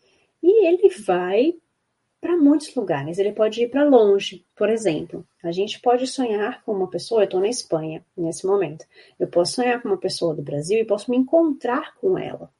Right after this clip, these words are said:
Então, esse lacinho fluídico aí, ele cresce, cresce, cresce, ele é elástico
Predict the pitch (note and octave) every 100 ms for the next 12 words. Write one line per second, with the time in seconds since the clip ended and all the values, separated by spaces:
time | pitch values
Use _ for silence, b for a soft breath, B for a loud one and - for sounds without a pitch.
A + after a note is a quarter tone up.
0 | _ _ _ _ _ _ A3+ B3+ B3+ A#3
1 | G#3+ A3 - A3+ G#3+ G#3+ - G3 F#3+ F#3
2 | - _ D#3+ A3 C4+ - F4 F4+ - D#4+
3 | F4 F4 - C#4 D4 D4+ D#4+ - C4 C4
4 | D#4 D#4+ - A3+ A3+ D4 F#4+ E4+ - -
5 | - -